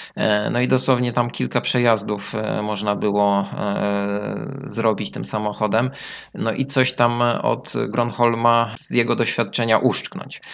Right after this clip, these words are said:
Także też taka śmieszna historia, która, no, przypomina historię z dziewięćdziesiątego drugiego roku z rajdu Wisły, kiedy też Toyotę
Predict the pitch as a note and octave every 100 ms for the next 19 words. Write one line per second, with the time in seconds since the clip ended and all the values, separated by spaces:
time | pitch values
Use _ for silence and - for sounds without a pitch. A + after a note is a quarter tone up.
0 | - - - - G2+ G#2 G#2 - - G#2
1 | G#2 G2+ G2 F#2+ G#2 A2 A2 - A#2 -
2 | B2 A2+ A2+ G2+ A2 - A2 A2 G#2+ -
3 | A2 G#2+ G#2 G#2 G#2 G#2 G#2+ A2 A2 G#2+
4 | - G#2 G#2+ G#2+ G#2+ G#2 G2+ - - A2+
5 | G#2 G2+ G2+ G#2+ G2 G#2 G#2 G#2 G#2 G#2
6 | G2+ G2 G2 - G#2 G2 G2 G2+ G2+ G2+
7 | G2 G2 F#2 G2 G2+ - - F#2+ G2+ -
8 | G2